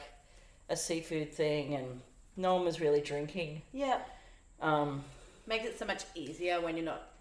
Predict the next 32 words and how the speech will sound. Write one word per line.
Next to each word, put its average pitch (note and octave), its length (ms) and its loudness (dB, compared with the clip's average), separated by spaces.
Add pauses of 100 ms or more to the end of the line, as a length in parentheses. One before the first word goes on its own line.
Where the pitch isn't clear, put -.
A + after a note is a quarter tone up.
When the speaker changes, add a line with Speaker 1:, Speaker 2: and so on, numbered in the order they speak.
(180)
Speaker 2:
surrounded D3+ 440 -6
by D3+ 160 -4
the D3+ 180 -8 (380)
Speaker 1:
Yeah, D#4+ 480 8
and G3+ 100 6
I B3 60 8
didn't F4 180 0
even G4+ 240 -4
think G3 240 -4
about A3 460 2
drinking, C#3+ 400 -4
really. D3 260 0
It A3+ 100 -2
was, F3+ 380 -4 (500)
it A#3+ 40 0
was A#3+ 100 -4
really B3+ 220 4
nice. E3+ 340 2
And D3+ 240 -4 (480)
Bones' F#3 400 6
grandma E3 400 2
was E3 140 0
there D#3+ 400 4
and C3 320 -2 (340)
we F3+ 80 -2
just E3+ 480 -2 (460)
hung E3+ 200 2
out D#3+ 220 4
and E3 80 -4
ate E3+ 140 -4
seafood F3 520 -2
and C#3+ 300 -4